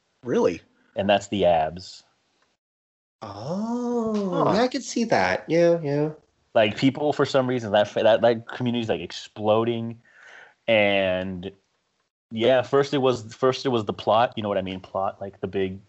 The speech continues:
Speaker 2: plot.
Speaker 3: Yep.
Speaker 2: Then
Speaker 3: Yep,
Speaker 2: there's
Speaker 3: yep,
Speaker 2: the
Speaker 3: it, the
Speaker 2: badonkadonk.
Speaker 3: plots, yep.
Speaker 2: And now we're
Speaker 3: Yep.
Speaker 2: moving on to abs.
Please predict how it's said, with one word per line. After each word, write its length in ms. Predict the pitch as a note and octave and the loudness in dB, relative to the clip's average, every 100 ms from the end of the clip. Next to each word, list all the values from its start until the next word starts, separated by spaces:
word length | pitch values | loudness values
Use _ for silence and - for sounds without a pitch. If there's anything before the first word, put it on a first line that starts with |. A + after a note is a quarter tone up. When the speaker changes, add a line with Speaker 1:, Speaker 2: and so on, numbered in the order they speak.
| _ | _
Speaker 2:
plot. 320 | A2 G2 G2 | -2 0 2
Speaker 3:
Yep. 180 | B2+ A2+ | 4 2
Speaker 2:
Then 80 | - _ _ - - | -2 _ _ -20 -4
Speaker 3:
Yep, 120 | A#2 A2+ | 2 2
Speaker 2:
there's 120 | G#2+ | 4
Speaker 3:
yep, 120 | A#2 | 2
Speaker 2:
the 60 | A#2 | 4
Speaker 3:
it, 40 | A#2 | 4
the 40 | |
Speaker 2:
badonkadonk. 680 | G#2 G#2+ A2+ A2 G#2+ G#2+ - | 2 2 2 2 2 -2 -4
Speaker 3:
plots, 440 | A2+ G#2 G#2 - - | -2 0 -2 -8 -6
yep. 260 | G2+ G#2 _ _ - - - - - - - _ - | -6 -6 _ _ -20 -20 -20 -20 -20 -20 -20 _ -4
Speaker 2:
And 120 | A#2 | 2
now 120 | A2 | 4
we're 60 | A#2 | 6
Speaker 3:
Yep. 100 | C3 | 4
Speaker 2:
moving 200 | G#2 G#2 | 2 -2
on 180 | G2+ G2 | -4 -2
to 160 | - | -4
abs. 500 | F#2 E2+ D#2+ F2+ - | -4 -6 -8 -12 -20